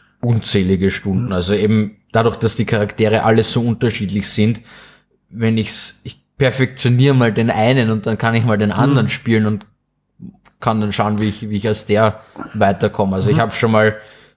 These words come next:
Speaker 1: sicher drei Runden pro Charakter, bis ich mir mal irgendwann, bis
Speaker 2: Ja.
Speaker 1: ich mal anfange, dass mir langweilig wird. Dann wechsle ich. Das heißt, ich habe schon mal zwölf Runden einfach mal, bevor ich jeden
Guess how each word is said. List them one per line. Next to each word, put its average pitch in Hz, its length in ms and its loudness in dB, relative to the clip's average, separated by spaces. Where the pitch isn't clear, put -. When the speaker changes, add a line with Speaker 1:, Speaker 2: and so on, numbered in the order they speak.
Speaker 1:
sicher 120 340 0
drei 110 440 0
Runden 120 480 -2
pro 110 180 -4
Charakter, 104 580 -2
bis 107 240 -6
ich 104 120 -10
mir 107 140 -2
mal 104 160 -2
irgendwann, 113 440 0
bis 117 100 0
Speaker 2:
Ja. 127 60 4
Speaker 1:
ich 120 60 0
mal 113 160 2
anfange, 107 580 0
dass 104 200 -2
mir 113 80 4
langweilig 101 640 0
wird. 113 280 0
Dann 107 220 0
wechsle 107 420 0
ich. 110 140 -2
Das 104 200 -6
heißt, 104 160 -8
ich 107 80 -2
habe 101 120 -2
schon - 140 -4
mal 104 120 0
zwölf 120 480 0
Runden 135 300 2
einfach 110 340 0
mal, 117 220 2
bevor 113 360 0
ich 107 180 0
jeden 107 460 -2